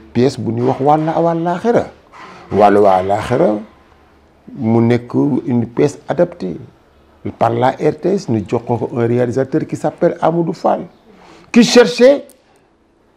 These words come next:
pour cette, pour ce projet, le, euh, l'acteur principal boo xamante ni Sénégal xamu ko. Ndax booba daaree ko ci fi ne. On les connaissait, mais moom daa bëggoon acteur principal bi,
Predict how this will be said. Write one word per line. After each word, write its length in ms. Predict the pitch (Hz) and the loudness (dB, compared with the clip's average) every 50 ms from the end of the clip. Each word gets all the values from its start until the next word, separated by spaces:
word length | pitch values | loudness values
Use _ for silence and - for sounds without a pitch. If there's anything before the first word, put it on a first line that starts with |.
| _ | _
pour 140 | - 185 208 - | 2 4 4 4
cette, 300 | - - 208 196 - - | 2 2 0 0 0 -2
pour 260 | - - _ - 185 | -8 -6 _ -2 0
ce 120 | - 214 | 2 2
projet, 560 | 190 - - 180 185 180 160 185 208 220 220 - - - - - _ _ _ _ _ _ _ _ _ _ - | 0 2 4 4 4 6 6 6 6 6 4 0 -10 -20 -20 -20 _ _ _ _ _ _ _ _ _ _ 0
le, 340 | 147 - 147 147 151 156 160 160 - | 0 2 4 4 6 4 4 4 0
euh, 520 | 156 156 160 165 160 160 156 151 151 147 147 | 0 2 4 4 6 6 8 8 8 8 6
l'acteur 420 | 165 180 175 - 190 175 165 - | 4 2 4 4 4 4 4 2
principal 680 | - 185 180 170 170 - 175 170 165 165 151 151 156 151 | 0 0 0 0 0 0 -2 0 2 2 2 2 2 0
boo 260 | 139 131 135 160 151 | -2 0 0 0 2
xamante 300 | - 147 143 143 143 110 143 | 2 0 -2 -2 -2 -2 -4
ni 120 | 139 139 135 | -4 -4 -6
Sénégal 520 | - - 165 156 156 151 131 139 127 117 | -4 0 2 2 2 2 0 0 -2 -2
xamu 320 | - - 131 131 123 113 95 | -4 -4 -4 -2 -2 -4 -4
ko. 160 | - - - - _ _ _ _ _ _ _ _ _ _ _ _ _ _ _ _ _ _ _ _ - - - - | -6 -12 -18 -20 _ _ _ _ _ _ _ _ _ _ _ _ _ _ _ _ _ _ _ _ -20 -20 -20 -18
Ndax 160 | 95 - - | -16 -14 -8
booba 220 | 87 107 120 - 165 | -4 -2 0 0 2
daaree 320 | 151 175 180 180 190 185 | 2 0 0 -2 -4 -6
ko 160 | 190 - 180 170 | -6 -8 -8 -8
ci 80 | - | -10
fi 160 | 156 - - | -12 -12 -12
ne. 100 | - - - - _ _ _ _ _ _ _ _ _ _ _ _ _ _ _ _ _ _ _ - - | -14 -14 -16 -20 _ _ _ _ _ _ _ _ _ _ _ _ _ _ _ _ _ _ _ -18 -14
On 60 | 101 | -10
les 140 | 95 110 143 143 | -6 -6 -6 -4
connaissait, 380 | - 156 139 127 107 - 98 | -4 -4 -4 -4 -6 -6 -4
mais 120 | 110 131 143 | 0 0 2
moom 340 | 147 147 147 151 170 196 - - - - - _ - | 2 2 2 2 0 -2 -6 -12 -20 -20 -20 _ 0
daa 160 | - 143 143 | 2 2 4
bëggoon 520 | 123 120 127 180 156 135 170 156 139 135 - | 4 4 2 2 4 6 4 4 4 2 -6
acteur 280 | - - - - 160 147 | -12 -10 -4 -2 -2 -2
principal 480 | - 160 156 151 - - 147 117 98 90 | -2 -2 -4 -4 -4 -2 -2 -2 -2 -2
bi, 160 | 90 117 123 | -6 -10 -12